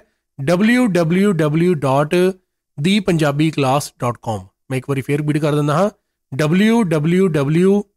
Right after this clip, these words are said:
ਡਾਟ ਦੀ ਪੰਜਾਬੀ ਕਲਾਸ ਡਾਟ ਕਾਮ। ਸੋ ਦੋਸਤੋ, ਤੁਹਾਨੂੰ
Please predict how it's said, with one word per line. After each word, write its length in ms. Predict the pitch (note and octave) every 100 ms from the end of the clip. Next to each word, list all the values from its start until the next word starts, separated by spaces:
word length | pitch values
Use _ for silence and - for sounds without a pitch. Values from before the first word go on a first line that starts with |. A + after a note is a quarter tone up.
| _ -
ਡਾਟ 360 | C3+ C#3 E3 G3 G3+ - _ _ C#3
ਦੀ 180 | G3 G#3+
ਪੰਜਾਬੀ 460 | F3+ D3+ C#3 D3+
ਕਲਾਸ 400 | D3+ C3 C#3+ - _ C3+
ਡਾਟ 180 | A#2 A2
ਕਾਮ। 240 | G#2+ F2+ _ _ _ _ _
ਸੋ 100 | F#3+
ਦੋਸਤੋ, 320 | G#3 G#3 A#3+
ਤੁਹਾਨੂੰ 580 | A3+ G#3+ E3+ G3 G#3+